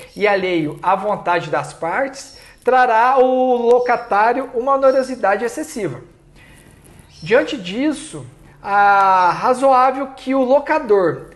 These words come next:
juntamente com o locatário, encontre uma medida adequada de redução do valor locatício,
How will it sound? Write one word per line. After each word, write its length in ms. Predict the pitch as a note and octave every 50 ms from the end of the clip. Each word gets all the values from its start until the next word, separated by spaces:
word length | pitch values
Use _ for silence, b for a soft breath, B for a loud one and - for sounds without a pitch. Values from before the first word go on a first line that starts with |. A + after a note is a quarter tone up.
| -
juntamente 600 | - - C4+ C#4+ - D4+ C#4 C4 A#3+ A#3 A#3 - -
com 80 | G#3
o 20 | G3
locatário, 800 | G3+ G3+ G3+ F3+ D#3 D3+ - E3+ F3+ G#3+ B3 B3 A3+ G3 A3+
encontre 460 | A3+ A#3 - - B3 C4+ C#4 C4+ D#4 C#4+
uma 100 | C4+ C4+
medida 400 | C4+ B3+ A3+ F3+ A#3+ B3+ B3+ B3
adequada 640 | B3 B3 A#3+ B3 - - G#3 G#3+ A3 A#3 A3+ A#3+
de 100 | G#3+ A3
redução 640 | G#3+ A#3 A3+ A3+ A#3+ - - - - A3+ A#3+ B3+
do 60 | B3+ A3+
valor 300 | A3+ A3 G3 F#3+ G3 F#3
locatício, 720 | F3+ F3 F3+ E3 D3 D3 - - C3 A#2+ - - - -